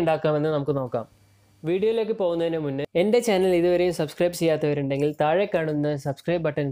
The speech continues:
ക്ലിക്ക് ചെയ്യുക. തൊട്ടടുത്ത് കാണുന്ന ബെൽ ഐക്കൺ ക്ലിക്ക് ചെയ്താൽ ഞാൻ അപ്ലോഡ് ചെയ്യുന്ന എല്ലാ വീഡിയോയും നിങ്ങൾക്ക് യഥാസമയം ലഭിക്കുന്നതാണ്. അപ്പോൾ നമുക്ക് വീഡിയോയിലേക്ക് കടക്കാം. ആദ്യം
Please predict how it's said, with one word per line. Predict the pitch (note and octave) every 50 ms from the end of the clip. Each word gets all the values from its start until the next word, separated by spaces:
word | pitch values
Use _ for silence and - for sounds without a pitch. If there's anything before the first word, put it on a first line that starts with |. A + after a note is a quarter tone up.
| -
ക്ലിക്ക് | C#3 B2+ - -
ചെയ്യുക. | C#3+ D3 D3 D3 E3 F#3 A#3 - - _ -
തൊട്ടടുത്ത് | G3 G3 G3+ B3 A3+ G#3 F#3 G#3 F#3 E3+
കാണുന്ന | D#3 D3+ D3+ D3+ D3+ D3 C#3+
ബെൽ | C#3+ C#3+ D3+ D3+
ഐക്കൺ | D3 D3+ D#3+ D3+ D3+ D3 D3
ക്ലിക്ക് | C3+ B2+ - D3+
ചെയ്താൽ | C#3+ C#3+ C#3 D#3 F3 A3+ D4 - - _ _ _ _ D#3 E3+
ഞാൻ | G3 G#3+ F#3+
അപ്ലോഡ് | - - F3 F3 F3 E3 E3+
ചെയ്യുന്ന | D#3+ D3+ D3 D3 D3+ D#3 D#3+ D#3+ D#3+ D3+
എല്ലാ | C#3+ D3+ E3+ F#3+ G3+ G3+ F#3
വീഡിയോയും | E3 D3 D3+ D3+ D3+ D3 C#3+
നിങ്ങൾക്ക് | C#3 C#3+ C#3 - D#3 C#3+
യഥാസമയം | C#3 D3+ E3 F3 - - D#3+ D3 D#3 D#3+ D3+ C#3
ലഭിക്കുന്നതാണ്. | C3+ B2+ - C#3 C3 B2+ B2+ A#2+ A#2+ A#2 A#2 - _ _ _ _ _ _ _ _ _ _ E3+ F3+
അപ്പോൾ | - A#3 A#3 A3 G3+ F3+
നമുക്ക് | F3 E3+ - G3 F3+ E3+
വീഡിയോയിലേക്ക് | E3+ E3 F3 E3+ D#3+ C#3+ C3+ F3 F#3 G3
കടക്കാം. | E3+ C#3+ - C3 - - - _ _ _ _ _ _ _ _ _ _ _ _ _ _ _ _ _ _ _ _ _ _ _ _ _ _ _ _ _ _ _ _ _ _ _ _ _ _ _ _ _ _ _ _ _ _ _ _ _ _ _ _ _ _ _ _ _ _ _ D3 D#3+
ആദ്യം | F3 E3+ F#3+ G3 F#3